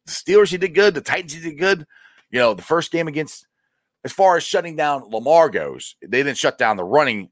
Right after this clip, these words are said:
running game. Anton. All right, cool. Thanks, Anton.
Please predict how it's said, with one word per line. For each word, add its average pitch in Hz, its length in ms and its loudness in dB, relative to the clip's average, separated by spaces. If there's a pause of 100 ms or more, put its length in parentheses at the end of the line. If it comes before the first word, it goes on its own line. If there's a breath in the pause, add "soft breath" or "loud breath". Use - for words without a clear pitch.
(340)
running 139 300 0
game. 64 340 -18 (840)
Anton. 113 460 -2
All 117 80 2
right, 104 200 0
cool. 113 260 -6
Thanks, 127 240 -4
Anton. 95 320 -6